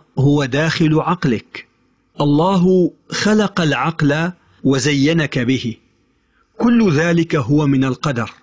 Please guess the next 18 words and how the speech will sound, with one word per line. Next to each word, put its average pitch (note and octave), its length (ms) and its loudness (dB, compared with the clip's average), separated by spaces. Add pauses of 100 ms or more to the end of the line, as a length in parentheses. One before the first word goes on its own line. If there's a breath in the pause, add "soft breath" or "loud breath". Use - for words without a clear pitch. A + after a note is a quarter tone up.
(220)
حتى - 420 -2
أماكن F#3 680 0
فقاعات D#3+ 680 -2
الصودا D3 720 -2 (320 soft breath)
معلومة D3 880 0
في - 100 -4
القدر، A#2+ 420 -6 (600)
قطر A#3 300 0 (460)
كل A#3+ 300 2
فقاعة A#2 680 -4 (640)
ومصيرها D3+ 1000 0 (340)
ومكانها D#3 1000 0 (200)
وزمانها، D3+ 1000 0 (380)
كل G#3+ 400 2
ذلك D#3 800 -2
موجود C#3+ 880 2
في - 180 -4
القدر. C3 440 -4